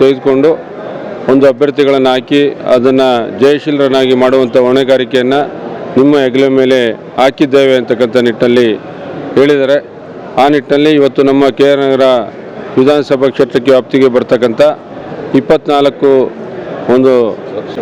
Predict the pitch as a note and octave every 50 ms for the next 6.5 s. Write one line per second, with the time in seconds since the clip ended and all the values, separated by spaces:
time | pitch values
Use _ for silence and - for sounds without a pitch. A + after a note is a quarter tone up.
0 | - - - C3+ C3 D#3+ D#3+ D#3 C3+ D3+ C3+ C#3+ C#3+ C#3 C3+ C3 A#2 - - -
1 | - - - - - - - - - - - - - - - - - - - -
2 | - - - - - - - - C#3+ C#3+ D3+ D3 C3 D3+ C#3 C3+ C3+ C3+ D3 D#3
3 | D3 - - - - - - - C3 C3+ C3 - B2+ A2 - C#3 C3+ C#3+ C#3+ C#3
4 | C#3 C3+ C3 B2 B2 A#2+ C3 B2+ B2+ C3+ D3 D#3 - - - - - - - -
5 | - - - B2+ C3+ C#3 D3+ D3+ D#3+ D#3 D3 C#3 D3 C#3+ C#3 C#3 D#3 F3 F3+ -
6 | - - - C3 C#3+ C#3+ - - D#3